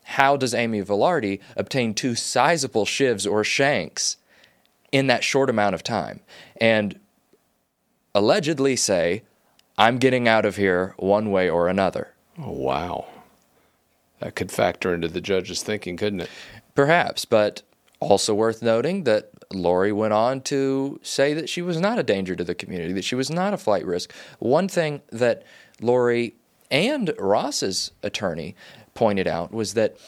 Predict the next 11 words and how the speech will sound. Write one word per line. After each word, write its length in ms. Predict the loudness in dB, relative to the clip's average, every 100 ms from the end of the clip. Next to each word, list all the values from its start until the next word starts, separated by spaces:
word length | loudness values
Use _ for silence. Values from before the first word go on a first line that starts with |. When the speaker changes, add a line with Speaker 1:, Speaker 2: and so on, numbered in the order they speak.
| -20 -16
Speaker 1:
these 320 | -6 -4 -4 0
folks 360 | 0 0 -2
have 200 | -2 -2
essentially 640 | -4 -2 -2 -4 -2 -2 -2
been 220 | -2 -2
suspects 580 | -2 -2 -2 -4 -4 -6
since 240 | -6 -4
day 180 | -2 -2
one. 480 | -4 -6 -8 -10 -18 _ _ _
So 300 | -2 0 0 -6 _ _
for 220 | -2 -2